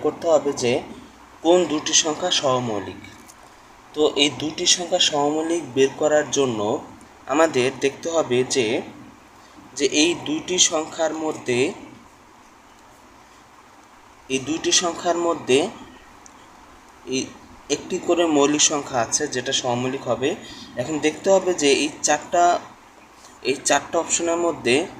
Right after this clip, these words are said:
কোনটার মধ্যে মৌলিক সংখ্যা আছে। তো আমরা এখানে দেখি যে এই গহ নাম্বারে বাউন্ন এবং সাতানব্বই, এই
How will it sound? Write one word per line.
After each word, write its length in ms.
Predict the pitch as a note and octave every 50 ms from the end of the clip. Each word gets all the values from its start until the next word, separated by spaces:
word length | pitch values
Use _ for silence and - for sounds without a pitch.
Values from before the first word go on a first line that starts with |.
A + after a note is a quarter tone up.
| - - - - - - - - - -
কোনটার 360 | D#3+ D#3+ E3+ E3+ - F3 E3+ E3+ D#3+
মধ্যে 280 | D3+ D3+ D3 - E3+ F3+ E3+ D3+
মৌলিক 300 | C3 C3 C3+ C#3 D3 D3+ - -
সংখ্যা 300 | D#3 C#3+ C3+ B2+ D3+ D3 C3+ A2+
আছে। 240 | A2+ - - - G#2+ G#2 - - - - - - - - - - - - - - - - -
তো 80 | - D3+ D3+ C3+
আমরা 160 | C#3+ D#3+ E3
এখানে 240 | E3+ E3+ - F#3 F3+ F3 D#3 E3+
দেখি 320 | F3+ F3+ - - C3 B2 C#3 F#3 - - - - - - - - - -
যে 120 | - D#3 D#3 C#3+ - -
এই 80 | D3 D3+ C#3 B2
গহ 140 | C#3 C#3 D3 D#3+ E3 F3
নাম্বারে 400 | F3+ F3 F3+ F3+ F#3 E3+ D3 C3 C#3 E3+ F#3+ - - - - - - - B2+ B2+
বাউন্ন 340 | B2+ C3 C#3 D3+ E3 E3+ F3 F3 E3+ E3+
এবং 120 | E3+ F3 F3
সাতানব্বই, 720 | - - D3 C3+ - D3+ D3+ D3+ D3 C3+ B2+ A#2+ B2 C#3+ F3 F#3 - - -
এই 120 | C#3+ D3+